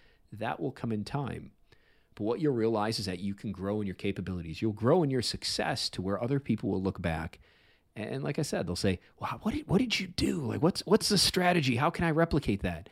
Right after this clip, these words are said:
Because everyone tends to gravitate towards, and this is my observation, they tend to gravitate more towards these, like, you know, oh, these, these single items. Oh, they implemented the C R M. That was the key to their success.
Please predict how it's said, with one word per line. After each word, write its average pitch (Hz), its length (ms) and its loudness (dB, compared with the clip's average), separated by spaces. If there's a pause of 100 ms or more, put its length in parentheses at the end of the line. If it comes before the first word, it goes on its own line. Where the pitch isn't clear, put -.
(380)
Because - 260 -2
everyone 196 260 -4
tends 143 300 -2
to 123 100 0
gravitate 110 560 0
towards, 95 300 -6
and 95 80 -4
this 104 120 -2
is 98 80 -6
my 87 160 -4
observation, 87 560 -8 (340)
they 151 100 6
tend 247 220 2
to 233 60 0
gravitate 151 480 2
more 113 240 2
towards 110 300 -2
these, 95 220 0
like, 87 180 -2 (460)
you 107 120 0
know, 87 200 0
oh, 147 100 4
these, 107 280 -2
these 104 200 -2
single 139 400 2
items. 90 340 2
Oh, 147 360 0
they 120 120 2
implemented 147 640 0
the 117 80 -2
C 143 240 2
R 120 140 6
M. 85 180 2
That 98 160 -2
was 101 140 -4
the 95 60 -4
key 98 180 -4
to 90 80 0
their 85 120 -2
success. - 540 -6